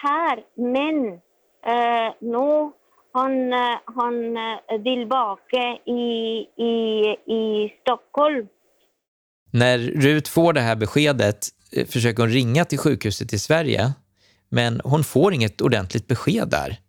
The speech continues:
Speaker 2: De hänvisar till sekretess och, eh, att de inte får uppge något namn.
Speaker 1: Att, eh, att vi kan, vi kan icke, icke snacka om det.
Speaker 2: Rut börjar känna att någonting är fel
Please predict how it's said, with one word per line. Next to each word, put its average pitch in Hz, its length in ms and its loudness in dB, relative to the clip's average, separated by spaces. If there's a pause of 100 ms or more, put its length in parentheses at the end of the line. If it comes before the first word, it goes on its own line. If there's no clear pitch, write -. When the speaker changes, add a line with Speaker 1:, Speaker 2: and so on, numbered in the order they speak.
(520)
Speaker 2:
De 135 180 2
hänvisar 123 380 2
till - 160 -6
sekretess - 800 -2 (340)
och, - 500 -2
eh, 113 300 0 (720)
att 123 140 -2
de 127 120 2
inte 104 200 0
får 113 240 0
uppge 98 380 -4
något 95 220 -6
namn. 113 240 -2 (1120)
Speaker 1:
Att, - 340 -10
eh, 196 540 -2
att - 180 -8
vi 196 180 0
kan, 202 200 -4
vi 202 200 -2
kan 202 200 -4
icke, 202 420 -6
icke 196 320 -4
snacka 196 420 -4
om 180 160 -4
det. 180 220 -4 (1400)
Speaker 2:
Rut 131 280 2
börjar 131 160 4
känna 107 360 0
att 104 180 -4
någonting 113 720 0
är 90 120 0
fel - 460 -2